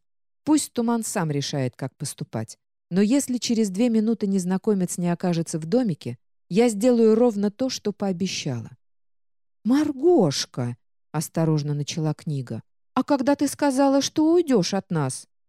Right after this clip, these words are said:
я имела в виду вас обоих». Взбежав на крыльцо, распахнула дверь и только тогда обернулась посмотреть, что же решил туман. К счастью, он все правильно понял,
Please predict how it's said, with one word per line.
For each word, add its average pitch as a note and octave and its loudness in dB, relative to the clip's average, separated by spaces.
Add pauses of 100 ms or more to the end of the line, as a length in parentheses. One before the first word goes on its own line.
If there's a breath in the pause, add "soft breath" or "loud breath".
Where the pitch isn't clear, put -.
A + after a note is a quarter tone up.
(160)
я C4+ 4
имела C#4+ 2
в A#3+ -2
виду B3+ 2
вас G3+ 0
обоих». E3 -2 (880)
Взбежав F3 0
на F3+ -2
крыльцо, F#3 -4
распахнула D#3+ -4
дверь F#3 -2 (320)
и G#3 2
только G#3+ 2
тогда G#3+ 2
обернулась F#3+ 0
посмотреть, G3 -6 (160)
что - -2
же A#3 2
решил G3 -2
туман. C#3+ -8 (720)
К - -16
счастью, G#3+ 0
он G#3 0
все G#3+ -2
правильно F3 0
понял, B2+ -8